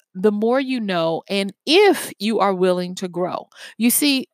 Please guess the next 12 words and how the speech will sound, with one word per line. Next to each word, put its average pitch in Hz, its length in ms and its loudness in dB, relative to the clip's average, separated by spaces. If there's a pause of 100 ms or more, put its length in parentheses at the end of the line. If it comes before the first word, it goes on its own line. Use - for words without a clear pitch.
(120)
for 277 280 2
some 320 320 0
people, 190 560 -4 (300)
the 214 220 0
cloak - 840 0 (640)
of 214 380 4
false - 800 -4 (320)
superiority 233 960 -2
is 254 200 -4 (120)
all 185 420 -2
they 175 160 -4
have. 208 720 -10